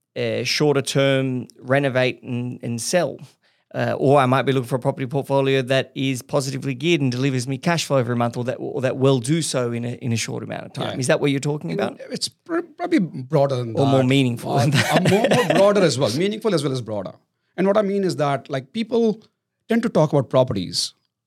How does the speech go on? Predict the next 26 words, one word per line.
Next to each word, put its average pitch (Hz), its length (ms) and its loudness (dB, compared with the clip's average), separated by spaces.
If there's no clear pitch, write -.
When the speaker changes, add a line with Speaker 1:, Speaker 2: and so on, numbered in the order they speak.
Speaker 2:
and 135 160 -2
they 143 180 6
are 151 320 2
keen 143 240 -6
to 131 80 -6
buy 113 160 0
a 104 40 -2
property. - 440 -6
But 180 120 -4
essentially, 220 580 -4
deep 190 280 0
down, 180 240 0
it's - 180 -8
not 202 140 -4
the 170 80 -6
property. 143 500 -10
It's - 160 -4
about 151 240 -2
wealth. 120 440 -10
It's 135 100 -6
about, 143 400 0
you 120 60 -6
know, 156 140 2
that 135 240 -6
passive 123 200 -4
income. 147 460 -10